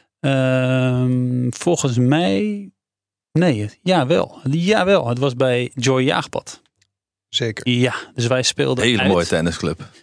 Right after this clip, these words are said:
Speaker 1: Wij speelden uit. Het is wel grappig, want Jan Roelofs, onze eerste podcastgast, eh, die ken, eh, ken ik ook vanuit, eh, vanuit de tennisclub Joy. Maar nu kwam ik uit voor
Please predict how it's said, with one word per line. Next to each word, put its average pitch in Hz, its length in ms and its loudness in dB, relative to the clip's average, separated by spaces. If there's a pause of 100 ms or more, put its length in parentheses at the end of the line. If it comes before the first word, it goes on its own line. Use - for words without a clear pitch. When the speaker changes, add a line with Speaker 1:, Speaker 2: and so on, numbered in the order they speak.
Speaker 1:
Wij 135 120 0
speelden 147 380 0
uit. 147 200 0
Het 139 80 2
is 147 60 0
wel 180 120 2
grappig, 156 360 0
want 131 180 2
Jan 139 200 4
Roelofs, 147 380 0
onze 147 220 2
eerste 156 280 -2
podcastgast, 143 920 -2
eh, 139 240 0
die 139 140 -2
ken, 139 220 0
eh, 123 240 0
ken 139 160 0
ik 127 100 0
ook 165 200 0
vanuit, 123 360 -2
eh, 113 300 -2
vanuit 117 360 -4
de 117 160 -4
tennisclub 127 500 -4
Joy. 127 300 0 (600)
Maar 143 140 0
nu 208 240 4
kwam 175 220 0
ik 170 120 0
uit 151 260 0
voor 135 180 0